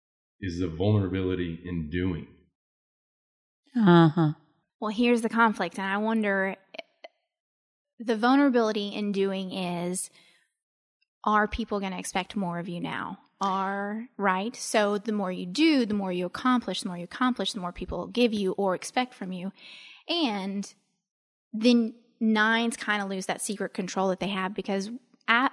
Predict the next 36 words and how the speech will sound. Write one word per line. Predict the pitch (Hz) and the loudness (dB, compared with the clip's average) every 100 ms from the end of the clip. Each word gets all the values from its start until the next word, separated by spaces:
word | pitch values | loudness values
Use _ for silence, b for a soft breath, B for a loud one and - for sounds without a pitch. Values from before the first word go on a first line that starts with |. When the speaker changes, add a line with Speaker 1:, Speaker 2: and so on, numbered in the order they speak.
| - | 2
Speaker 3:
I | 233 - | 2 2
absolutely | 220 - 226 208 202 190 | 0 0 -6 -4 -4 -4
have | 190 190 214 | -4 -4 -2
boundaries, | 220 180 202 196 | -2 -2 -2 -4
probably | - 196 208 214 | -2 -4 -2 -4
too | - 247 | -2 2
many, | 233 208 185 208 | 4 2 -2 -8
right? | 196 196 220 - b b b b | -6 -6 -6 -10 b b b b
And | 214 | -2
you're | 214 | -2
pushing | - 208 - | -2 -4 -2
on | 180 | -2
my | 180 | -2
boundaries. | 185 180 180 175 175 - | -2 -2 -4 -6 -6 -8
And | 180 175 | -8 -6
so | 180 180 170 185 - _ _ _ _ _ _ _ _ - | -4 -4 -4 -6 -10 _ _ _ _ _ _ _ _ 2
Speaker 1:
I | |
would | 113 | 4
think | 117 117 | 6 6
as | 95 | 4
a | 98 | 4
nine, | 104 110 90 82 82 _ _ _ - | 4 4 2 -4 -10 _ _ _ -8
the | 98 | -4
conflict | 120 117 107 98 | 2 2 2 0
that's | 95 | -2
gonna | - 107 101 | 0 2 2
be | 90 | 0
caused | - 90 95 107 110 - _ _ _ - | -2 -2 -2 -6 -8 -12 _ _ _ -2
to | 117 101 90 85 82 | 2 4 2 -4 -8
refocusing | 92 98 104 104 104 101 - 110 104 107 - 101 95 87 - _ _ | -2 2 4 4 4 0 0 2 4 2 -2 -2 -2 -4 -10 _ _
to | - 104 | 2 4
this | 92 95 123 - | 4 -2 -4 4
Speaker 2:
Yes. | - 170 | 10 10
Speaker 1:
and | 120 | 8
choosing | - - 110 107 98 | 2 0 2 2 2
y'all, | 90 98 127 | 0 -2 -6